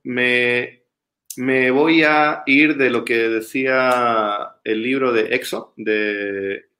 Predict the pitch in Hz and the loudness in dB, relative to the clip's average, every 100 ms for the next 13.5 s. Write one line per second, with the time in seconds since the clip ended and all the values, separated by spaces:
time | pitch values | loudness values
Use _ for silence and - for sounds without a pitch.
0 | _ _ _ 123 117 117 117 113 117 113 | _ _ _ -2 0 0 -2 -2 -2 -4
1 | 113 113 170 - _ - - 117 110 120 | -2 -2 -4 -10 _ -8 0 2 2 2
2 | 127 120 120 117 113 - - _ _ _ | 2 4 4 4 2 -2 -12 _ _ _
3 | _ _ _ 151 165 165 156 147 147 151 | _ _ _ -2 0 2 2 4 4 4
4 | 160 - - _ _ _ _ _ _ _ | 2 -2 -12 _ _ _ _ _ _ _
5 | _ _ _ _ _ - - 160 165 160 | _ _ _ _ _ -20 -4 0 2 2
6 | 139 135 127 127 120 120 139 143 135 139 | -2 -4 -8 -6 -6 -2 -2 -2 -2 -2
7 | 131 131 123 113 123 117 117 107 107 120 | -2 -2 -4 -4 -6 -6 -6 -6 -4 -6
8 | 120 117 104 110 120 170 - _ _ - | -6 -8 -6 -4 -4 -6 -16 _ _ -20
9 | _ _ _ _ _ _ _ _ _ _ | _ _ _ _ _ _ _ _ _ _
10 | _ _ - 135 147 143 180 196 180 185 | _ _ -6 -2 2 4 4 4 2 2
11 | 180 165 147 - 143 131 156 196 196 156 | 2 2 -2 -2 -2 0 2 0 -2 -4
12 | 135 127 151 156 151 156 160 - 165 165 | -6 -4 -2 0 0 0 -2 -4 -8 -2
13 | 165 185 - - | 0 -2 -4 -18